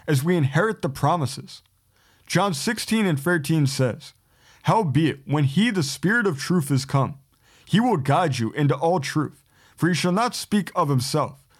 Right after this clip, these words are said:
but whatsoever he shall hear, that shall he speak, and he will show you things to come. This is why we have a special connection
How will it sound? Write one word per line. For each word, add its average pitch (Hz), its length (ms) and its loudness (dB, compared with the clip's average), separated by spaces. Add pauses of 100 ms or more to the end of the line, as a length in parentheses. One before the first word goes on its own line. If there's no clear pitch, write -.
(260)
but 160 140 2
whatsoever 214 540 0
he 165 200 -2
shall 135 240 0
hear, 156 440 -4 (420)
that 208 180 2
shall 226 240 2
he 151 80 4
speak, 143 400 -4 (260)
and 160 80 2
he 175 80 4
will 185 120 4
show 175 260 0
you 208 180 0
things 139 300 0
to 143 80 -2
come. 139 320 -2 (880)
This 185 180 0
is 240 140 2
why 147 260 4
we 139 140 2
have 143 100 2
a 135 80 2
special 202 400 -2
connection 139 640 0